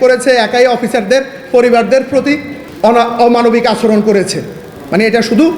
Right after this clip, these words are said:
শেখ হাসিনা করেছে, আর কেউ করেনি। আমার বাবা এই হত্যাকাণ্ডে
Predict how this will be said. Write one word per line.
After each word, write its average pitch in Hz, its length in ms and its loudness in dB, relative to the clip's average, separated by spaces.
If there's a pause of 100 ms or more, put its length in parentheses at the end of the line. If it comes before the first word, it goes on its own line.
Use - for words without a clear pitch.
(140)
শেখ 247 220 2
হাসিনা 240 280 2
করেছে, 190 380 -2 (220)
আর 196 180 0
কেউ 208 160 2
করেনি। 151 320 0 (580)
আমার 233 300 2
বাবা 254 440 2 (120)
এই 247 140 4
হত্যাকাণ্ডে 240 640 0